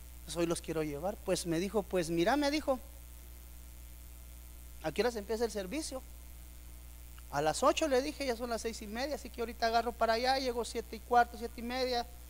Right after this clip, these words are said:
Frijolitos, quesito, crema, cafecito, panito de, de banano, aleluya.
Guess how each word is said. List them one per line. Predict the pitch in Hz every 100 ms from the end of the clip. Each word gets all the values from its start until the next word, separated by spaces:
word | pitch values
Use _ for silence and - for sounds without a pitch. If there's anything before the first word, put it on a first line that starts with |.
| - - -
Frijolitos, | - 175 185 185 220 233 226 - 214 202 - - -
quesito, | 175 - - 220 208 - - 180 -
crema, | 202 214 214 208 196
cafecito, | - 160 185 - - 214 208 - - 190 190 - - - -
panito | - 156 165 - 185
de, | 156 143
de | 131 135
banano, | 135 143 180 202 202 196 196
aleluya. | 170 151 156 196 220 214 190 185 196